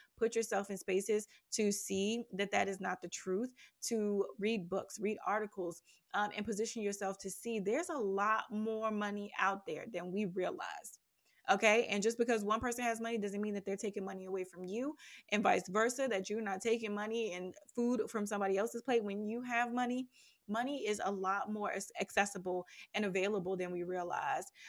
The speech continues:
Um, we just have to know the right ways to get it. Um,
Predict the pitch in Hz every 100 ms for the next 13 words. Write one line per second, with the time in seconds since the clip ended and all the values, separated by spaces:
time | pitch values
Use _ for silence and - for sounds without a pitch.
0 | - 196 208 190 185 196 214 220 247 220
1 | 208 - 208 190 180 185 - 196 180 180
2 | 190 - 180 175 175 165 - _ _ -
3 | 202 392 - - - _ - - - 208
4 | 208 196